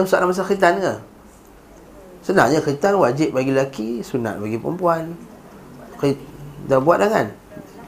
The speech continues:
Hukum dah buat, dah buat. Saya rasa apa yang saya cakap ni ialah kesimpulannya. Nampak?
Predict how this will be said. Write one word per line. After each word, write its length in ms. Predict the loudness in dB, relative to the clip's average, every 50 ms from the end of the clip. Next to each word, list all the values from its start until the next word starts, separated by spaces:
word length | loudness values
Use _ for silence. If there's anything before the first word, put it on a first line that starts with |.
| -20 -20 -20 -16 -8 -4 -4
Hukum 320 | -4 0 2 2 4 6
dah 80 | 4 4
buat, 160 | 4 0 0
dah 160 | 2 2 2
buat. 160 | 2 0 -4 -10 -14 -8
Saya 160 | -4 -4 -2 0
rasa 80 | 0 -2 -2
apa 160 | 0 2 2
yang 80 | 2 2
saya 160 | 2 0 -2
cakap 240 | 2 2 2 2 2
ni 160 | -2 -4 -4 -6 -10 -18 -18 -18 -18 -18 -20 -20 -12 -2 2 4
ialah 160 | 4 4 2
kesimpulannya. 800 | 0 -4 -2 -2 0 0 2 2 4 2 2 0 -2 -4 -6 -10 -16 -20 -20 -20 -20 -20 -20 -20 -20 -20 -20 -20 -20 -20 -20 -20 -20 -20 -20 -20 -20 -20 -20 -20 -20 -20 -20 -20 -20 -20 -20 -20 -20 -20 -20 -20 -20 -20 -20 -20 -20 -12 -4
Nampak? 400 | 0 2 4 6 4 4 2 0